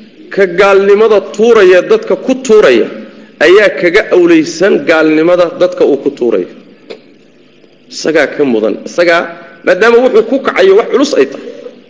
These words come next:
oo ruuxa muslimka gaalaysiintiisa meel adag bay shareecadu ka istaagtay. Khaasatan marka loo marayo gaalaysiintiisa in dhiiggiisa la bannaysto, xoolihiisana la bannaysto. Tayib. Masaladaasi iyaduna waa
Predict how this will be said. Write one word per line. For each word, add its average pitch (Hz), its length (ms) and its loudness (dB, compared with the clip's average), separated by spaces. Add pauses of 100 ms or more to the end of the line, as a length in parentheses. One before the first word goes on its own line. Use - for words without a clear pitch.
(540)
oo 131 80 -2
ruuxa 175 240 0
muslimka 185 440 -2
gaalaysiintiisa 160 760 -2
meel 185 160 0
adag 196 200 0
bay 165 120 0
shareecadu 135 260 -2
ka - 100 -4
istaagtay. - 360 -12 (800)
Khaasatan 190 480 0
marka 180 260 -2
loo 170 240 2
marayo 160 380 2
gaalaysiintiisa 165 1000 -2 (140)
in 185 160 0
dhiiggiisa 165 400 -4
la 151 120 2
bannaysto, 139 440 -2 (460)
xoolihiisana 127 580 -2
la 95 120 -2
bannaysto. - 360 -12 (1300)
Tayib. 123 220 0 (1400)
Masaladaasi 180 600 0 (1400)
iyaduna 165 340 2
waa 151 120 2